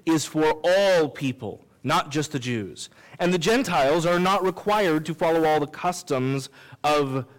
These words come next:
the Jews, nor are they required to follow the Old Covenant law in order to come into Christianity. In other words,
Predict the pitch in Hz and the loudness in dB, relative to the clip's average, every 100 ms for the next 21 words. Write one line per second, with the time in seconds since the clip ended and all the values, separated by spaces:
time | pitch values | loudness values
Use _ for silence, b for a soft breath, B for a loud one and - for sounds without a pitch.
0 | - 135 117 117 120 139 143 135 143 170 | -8 -8 -4 -2 0 -2 -4 -2 0 2
1 | 190 202 160 156 156 139 135 165 170 147 | 2 2 2 2 0 -2 -4 -2 2 0
2 | 147 147 - 139 143 143 147 147 147 147 | -2 -8 -2 0 2 0 0 0 0 -4
3 | 156 143 143 123 151 180 127 147 B B | -4 -2 -4 -4 -2 2 2 0 B B
4 | - 175 165 156 147 165 - 151 156 147 | -4 0 2 2 -2 -6 -4 -2 -2 -2
5 | 143 147 - 135 - 147 175 170 107 - | -2 -4 -4 -6 -4 -2 0 0 -4 -4
6 | 156 190 156 165 160 | 0 2 2 2 -2